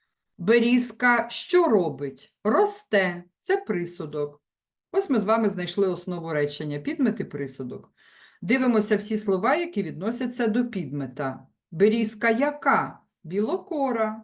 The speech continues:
Це означення. Тепер шукаємо всі слова, які відносяться до присудка. Росте де? На узліссі. Це обставина. Натисніть на паузу та установіть зв'язок між словами цього речення.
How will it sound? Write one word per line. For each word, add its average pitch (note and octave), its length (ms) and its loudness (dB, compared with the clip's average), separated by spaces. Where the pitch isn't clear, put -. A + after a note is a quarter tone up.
Це A3 160 -4
означення. D3 920 -6
Тепер D#4 320 0
шукаємо G3 560 0
всі F#3 200 -4
слова, F#3 400 0
які C4 260 -4
відносяться A3+ 600 -6
до C#4 140 -6
присудка. - 800 -10
Росте B3+ 800 0
де? D3+ 480 0
На F#3 240 -4
узліссі. F#3+ 1000 -6
Це D4 200 0
обставина. C3 840 -4
Натисніть B3 540 4
на B3 120 4
паузу C#4+ 460 4
та F#3+ 140 0
установіть G3+ 640 2
зв'язок F#3 520 -4
між E3 200 -4
словами G3 500 2
цього F#3+ 380 0
речення. B2+ 680 -6